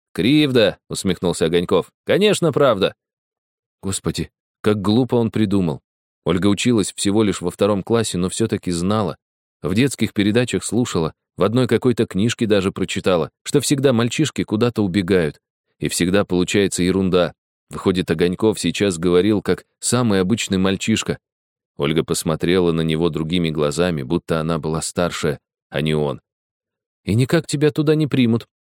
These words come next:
«Почему это?» «Так тебя там и ждут». «Ладно, не бойся».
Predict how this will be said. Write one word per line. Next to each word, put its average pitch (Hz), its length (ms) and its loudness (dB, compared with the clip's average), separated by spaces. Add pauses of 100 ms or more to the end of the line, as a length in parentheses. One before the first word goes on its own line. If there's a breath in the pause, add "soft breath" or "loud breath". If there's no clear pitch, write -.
(220)
«Почему 202 400 2
это?» 156 280 2 (680)
«Так 185 180 0
тебя 190 260 2
там 180 240 0 (200)
и 208 80 2
ждут». 143 360 0 (340)
«Ладно, 107 460 2
не 104 140 2
бойся». 110 540 4